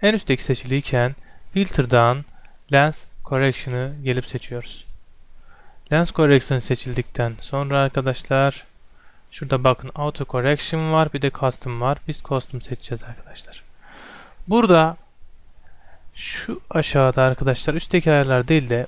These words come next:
burada vignette ayarlarını görebilirsiniz. Amount değeri miktarını belirler.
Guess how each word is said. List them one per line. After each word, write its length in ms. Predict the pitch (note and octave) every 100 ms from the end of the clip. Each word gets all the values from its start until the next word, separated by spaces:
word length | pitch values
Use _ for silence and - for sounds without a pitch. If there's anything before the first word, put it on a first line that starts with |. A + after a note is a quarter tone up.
| -
burada 280 | F3 C#3 C#3
vignette 340 | C#3+ C3+ C3
ayarlarını 380 | B2+ A#2+ A#2 A2+
görebilirsiniz. 840 | B2 C#3+ C#3 B2+ - A#2+ G#2+ - - - _ _ _ _ _ _ _ -
Amount 360 | E3 E3+ E3 -
değeri 280 | D#3 D3 C#3+
miktarını 760 | D3 - D3 C#3 C3+ C3 B2+ - C#3
belirler. 640 | C3 C#3+ C#3+ C#3 -